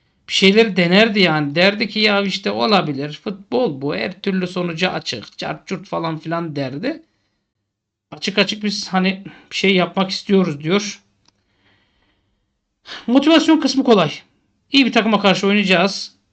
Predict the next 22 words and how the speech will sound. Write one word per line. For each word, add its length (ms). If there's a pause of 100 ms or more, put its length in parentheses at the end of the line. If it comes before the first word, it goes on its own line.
(120)
Bu 100
da 80
motivasyonu 580
doğal 220
olarak 320
kendiliğinden 520
sağlar. 600 (300)
Hani 160
kaybettiğimiz 560
maçlarda 840
bir 60
sonraki 340
maçı 300
bir 60
an 120
önce 260
oynayıp 400
kazanmak 440
istersiniz. 640 (100)
Hani 160
motivasyon 540
probleminiz 640